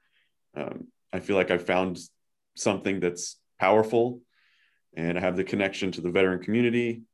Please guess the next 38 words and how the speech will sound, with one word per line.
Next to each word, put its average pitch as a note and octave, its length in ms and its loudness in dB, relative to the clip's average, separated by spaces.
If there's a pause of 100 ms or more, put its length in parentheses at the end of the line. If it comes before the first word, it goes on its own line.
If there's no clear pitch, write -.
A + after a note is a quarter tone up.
(440)
and D#2+ 100 -6
I E2 40 -2
want F#2+ 240 0
to F#2 40 0
help G2 340 -2
people F#2 460 0
live F2 240 4
healthier E2+ 320 -2
lives. D#2 520 -2
'Cause - 100 -10
our F2 80 0
veterans, G2+ 580 2 (360)
if, F#2 260 -10
if F2+ 140 -10
you F#2+ 80 -6
look G2+ 140 2
across F#2+ 360 0
the - 80 -10
board, F2 460 -2 (440)
veterans G2 400 0
are F2 60 -2
generally F#2 380 -2
a E2+ 40 0
pretty E2+ 220 -6
sick - 360 -6
population. E2 760 -2 (680)
Um, D#2 540 -6 (420)
and F2+ 100 -2
the E2+ 40 0
V F#2+ 160 0
A F2+ 100 4
system F2 340 -4
is D#2 120 -6
not F2 420 0
necessarily, F2 800 0 (640)
um, E2 540 -4 (420)
helping F#2 340 0
us - 300 -4